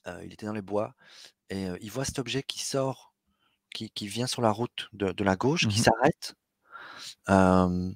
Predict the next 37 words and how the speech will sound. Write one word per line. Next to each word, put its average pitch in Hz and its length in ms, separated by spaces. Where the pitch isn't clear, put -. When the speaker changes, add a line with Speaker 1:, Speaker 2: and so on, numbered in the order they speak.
Speaker 1:
et 107 100
puis, 113 300
euh, 98 220
il 110 140
avait 101 160
un 110 100
halo 113 180
lumineux 123 520
et - 40
il 92 100
a 95 60
aussi 98 200
donc 98 160
un 92 80
objet 98 240
rond 117 220
avec 92 220
les - 60
quatre, 123 220
quatre - 180
lumières 104 240
en 98 60
carré, 104 380
une 95 100
lumière 87 240
rouge - 140
centrale. 131 400
Et 107 120
puis, 135 360
euh, 95 800
il 104 140
est 101 60
resté 113 180
un 120 60
peu - 100
sur - 200
place. - 420